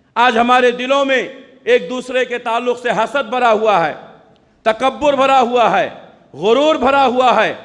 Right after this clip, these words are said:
घमंड भरा हुआ है, हसद भरा हुआ है। हम एक दूसरे के साथ कोऑपरेट नहीं करना चाहते, हम एक दूसरे को रिस्पेक्ट नहीं देना चाहते, हम एक दूसरे की इज्जत नहीं करना चाहते, हम एक दूसरे को, अ, आगे नहीं बढ़ने देखना चाहते हैं। बताइए कि अल्लाह तबारक व तआला हमसे कैसे मोहब्बत करेगा?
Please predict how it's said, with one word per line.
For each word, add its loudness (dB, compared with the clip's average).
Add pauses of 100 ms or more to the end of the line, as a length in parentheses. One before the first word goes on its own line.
(280)
घमंड 0
भरा 2
हुआ 0
है, -2 (320)
हसद 2
भरा 2
हुआ 0
है। -2 (100)
हम -6
एक 0
दूसरे -4
के -8
साथ -4 (120)
कोऑपरेट 0
नहीं -6
करना -4
चाहते, -4
हम -2
एक -2
दूसरे -4
को -4
रिस्पेक्ट 0
नहीं 0
देना -2
चाहते, -2 (200)
हम 0
एक 0
दूसरे -2
की -6
इज्जत 0
नहीं -2
करना -4
चाहते, -2 (220)
हम -2
एक 0
दूसरे -2
को, 2
अ, -10
आगे 2
नहीं 0
बढ़ने -2
देखना -4
चाहते -2
हैं। -6
बताइए 0
कि -8
अल्लाह 0
तबारक -4
व -12
तआला -6
हमसे -10
कैसे -10
मोहब्बत -8
करेगा? -10